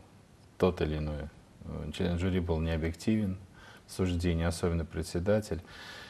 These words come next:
Я постараюсь быть, м, предельно объективным в выступлении молодых, потому что это судьба, это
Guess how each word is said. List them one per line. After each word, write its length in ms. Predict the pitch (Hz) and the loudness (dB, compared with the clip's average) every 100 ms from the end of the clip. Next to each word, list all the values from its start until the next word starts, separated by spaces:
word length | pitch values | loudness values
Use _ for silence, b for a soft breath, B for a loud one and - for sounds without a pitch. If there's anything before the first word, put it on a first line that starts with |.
| b | b
Я 380 | 120 123 113 107 | 6 12 12 12
постараюсь 800 | - 123 - - 123 98 82 - - | 10 8 10 12 12 12 10 2 -4
быть, 460 | 80 80 82 - - - - - - - | -2 2 2 0 -12 -20 -20 -20 -20 -14
м, 600 | - - - 71 - - - - - | -8 -6 -4 -4 -6 -8 -12 2 8
предельно 540 | 113 110 98 73 73 | 10 10 8 8 2
объективным 760 | 73 78 - 113 135 127 120 113 b b b b b - | -2 -4 0 2 4 2 -2 -4 b b b b b -6
в 40 | |
выступлении 520 | 80 - 85 87 82 80 | -4 -2 0 2 2 4
молодых, 520 | 82 82 80 98 - | 6 6 6 4 2
потому 400 | - 82 85 87 | 0 4 4 2
что 200 | - 78 | -2 -2
это 320 | - 113 113 | 0 2 2
судьба, 600 | - 85 76 85 90 104 | 2 0 2 6 6 6
это 500 | 82 82 80 76 71 | 2 0 0 0 -2